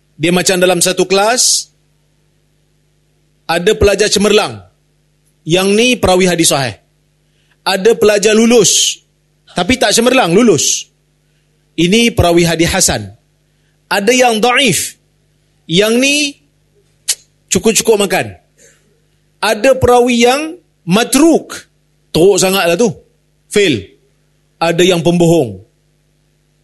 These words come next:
Ada yang pendusta. Yang jenis menipu. Okey.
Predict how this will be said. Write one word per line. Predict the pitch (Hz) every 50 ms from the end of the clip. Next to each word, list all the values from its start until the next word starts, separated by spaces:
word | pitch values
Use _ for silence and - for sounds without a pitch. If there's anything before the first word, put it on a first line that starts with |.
| _ _ _ _ _ _
Ada | 143 151 156 175 175
yang | 170 151
pendusta. | 123 165 170 165 165 151 - - 143 117 92 90 - _ _ _ _ _ _ -
Yang | 147 151 147 147 160
jenis | 160 156 151
menipu. | 160 165 165 151 - 147 117 98 90 - _ _ _ _ _ _ _ _ _ _ _ _ _ _ _ _ _ _ _
Okey. | - - - 135 107 101 98 _